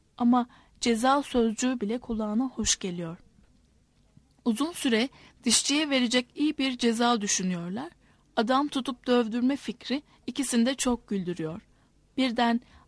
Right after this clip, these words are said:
aynı anda akıllarına nefis bir şey geliyor. Karısına söyleyelim diye bağırıyorlar zafer kazanmışçasına. Ellerini havada birbirine vurup dakikalarca gülüyorlar. Evin telefonunu bulmak hiç zor olmuyor.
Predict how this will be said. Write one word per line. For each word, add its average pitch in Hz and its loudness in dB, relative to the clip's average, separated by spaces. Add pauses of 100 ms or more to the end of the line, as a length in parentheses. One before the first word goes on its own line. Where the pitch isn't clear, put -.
(100)
aynı 240 4
anda 185 -2
akıllarına 220 0
nefis 247 0
bir 240 0
şey 220 0
geliyor. 180 -8 (680)
Karısına 320 2
söyleyelim 285 2
diye 277 0
bağırıyorlar 240 2
zafer 214 0
kazanmışçasına. 196 -6 (480)
Ellerini 240 2
havada 254 -2
birbirine 247 2
vurup 214 -4 (420)
dakikalarca 254 -2
gülüyorlar. 185 -4 (1160)
Evin 285 0
telefonunu 285 0
bulmak 247 2
hiç 302 -6
zor 269 -2
olmuyor. 190 -2